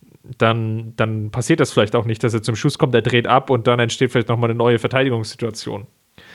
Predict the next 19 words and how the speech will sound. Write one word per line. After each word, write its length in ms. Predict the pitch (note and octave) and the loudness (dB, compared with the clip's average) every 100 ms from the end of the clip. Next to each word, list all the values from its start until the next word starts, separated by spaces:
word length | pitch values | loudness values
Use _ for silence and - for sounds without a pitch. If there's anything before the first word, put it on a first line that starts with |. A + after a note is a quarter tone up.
| - - | -20 -6
Das 180 | - D#3+ | -2 0
ist, 120 | C3+ | 0
glaub 180 | - A#2 | 0 2
ich, 80 | A2+ | 2
so 80 | A#2+ | 0
ein 80 | A2 | 0
bisschen 260 | A#2 A#2 | 0 0
der 120 | G#2+ | 0
Punkt. 460 | G#2 - G#2+ G2+ - | 0 0 -2 -4 -12
Ähm, 400 | - G#2+ G#2 G2+ A2+ | -8 -6 -6 -10 -12
die 120 | - G#2 | -10 -2
Kette 260 | D3+ C#3 | 0 0
steht 320 | C3 - A2+ | -2 0 0
da, 320 | A#2 A#2 D#3 F#3+ _ - - - _ | 2 2 0 0 _ -20 -20 -20 _
sie 180 | B2 C3 | -6 -2
ist 140 | C#3+ | 0
aber 160 | C3+ A#2+ | 2 2
zu 100 | B2 | 0
passiv. 560 | B2 C3+ - G2+ - | 0 -2 -2 -12 -14